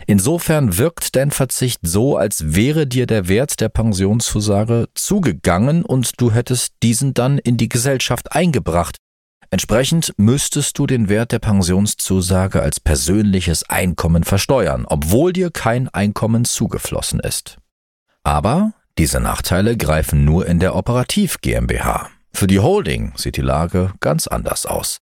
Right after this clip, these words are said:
Im Gegensatz zur Operativ G M B H wird die Holding unter keinen Umständen verkauft oder zu Lebzeiten übergeben.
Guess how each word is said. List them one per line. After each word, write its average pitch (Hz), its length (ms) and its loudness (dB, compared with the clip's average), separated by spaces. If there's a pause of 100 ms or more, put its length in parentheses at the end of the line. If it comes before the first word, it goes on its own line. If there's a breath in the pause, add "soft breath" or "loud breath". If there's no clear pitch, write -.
(640)
Im 98 100 4
Gegensatz 175 540 0
zur 131 240 -2
Operativ 113 500 0
G 76 140 0
M 65 100 0
B 64 140 0
H 64 280 -2
wird 98 280 -2
die 78 100 0
Holding 95 360 2
unter - 220 0
keinen 107 380 0
Umständen 98 560 0
verkauft 87 600 0
oder 76 180 0
zu - 180 -4
Lebzeiten 71 640 -2
übergeben. 78 540 2